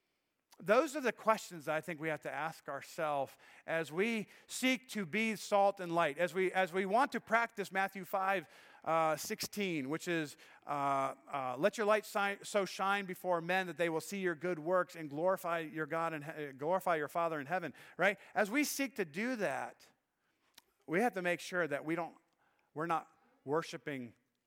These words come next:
something else besides God. What false treasures of this world are drawing your attention away from God?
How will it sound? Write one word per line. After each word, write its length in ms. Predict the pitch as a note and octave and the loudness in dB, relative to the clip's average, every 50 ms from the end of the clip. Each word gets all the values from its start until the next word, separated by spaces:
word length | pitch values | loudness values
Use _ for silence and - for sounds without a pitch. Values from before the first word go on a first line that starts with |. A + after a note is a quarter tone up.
| _ _ _ _ _ _ _ _ _ _ | _ _ _ _ _ _ _ _ _ _
something 360 | - - - C#3+ B2+ C#3 C3+ B2 | -12 -10 -10 -8 -8 -6 -6 -6
else 200 | B2 A#2+ A#2 - | -6 -6 -8 -10
besides 440 | - A#2 - - A#2+ A2 G#2 - - _ | -16 -16 -12 -10 -10 -10 -10 -12 -16 _
God. 100 | G#2+ G#2 - - _ _ _ _ _ _ | -16 -16 -16 -20 _ _ _ _ _ _
What 220 | D#3+ G#3 A#3 - | 0 0 0 0
false 340 | - - F#3+ F3 E3+ - - | -2 0 2 2 2 0 -4
treasures 500 | - - - D3 D3 - C3+ B2+ A2 A2+ | -16 -10 -10 -10 -10 -10 -14 -16 -14 -14
of 60 | A#2+ | -14
this 180 | B2 A#2+ - - | -14 -14 -14 -12
world 180 | A#2+ A2+ A2+ A2+ | -12 -10 -10 -10
are 60 | A2 | -12
drawing 420 | G#2+ A2 A#2+ A#2+ B2 B2 A#2+ A#2+ | -12 -10 -8 -6 -6 -6 -6 -8
your 200 | A#2+ A#2 A#2 A#2+ | -8 -8 -8 -8
attention 440 | A#2 _ - B2 A#2 A#2 - - A#2 | -10 _ -12 -16 -16 -16 -16 -18 -16
away 220 | G#2+ G#2+ A2 A2+ | -14 -12 -12 -12
from 260 | G#2+ - - A2 G#2+ G#2+ | -14 -14 -20 -20 -18 -18
God? 240 | A2+ A2 A2 G#2 | -16 -16 -16 -18